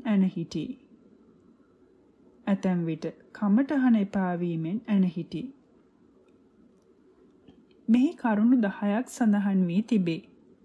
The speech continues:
කරන භාවනාමය වැඩපිළිවෙල ඇන හිටින කරුණු තව කොතෙකුත් තිබිය හැකිය. මෙසේ මේ බාධකයන් දැන් තේරුම් කරගන්නා හැම අවස්ථාවකදීම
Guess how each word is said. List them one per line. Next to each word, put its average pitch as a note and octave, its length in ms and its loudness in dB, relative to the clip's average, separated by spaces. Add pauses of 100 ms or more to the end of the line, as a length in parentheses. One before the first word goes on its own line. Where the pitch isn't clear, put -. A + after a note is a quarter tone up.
(680)
කරන G3 380 4
භාවනාමය F#3+ 840 0
වැඩපිළිවෙල F#3 760 0
ඇන F3+ 300 -6
හිටින G3 400 -2
කරුණු F3+ 420 0 (180)
තව G#3+ 280 -2
කොතෙකුත් B3+ 560 -6
තිබිය F3+ 380 -2
හැකිය. F#3 500 -4 (1800)
මෙසේ A3+ 460 2
මේ A3+ 280 4
බාධකයන් G3 800 0 (120)
දැන් G3+ 280 0
තේරුම් G3+ 500 0
කරගන්නා F#3+ 800 0 (100)
හැම F#3+ 260 0
අවස්ථාවකදීම F#3 1300 -2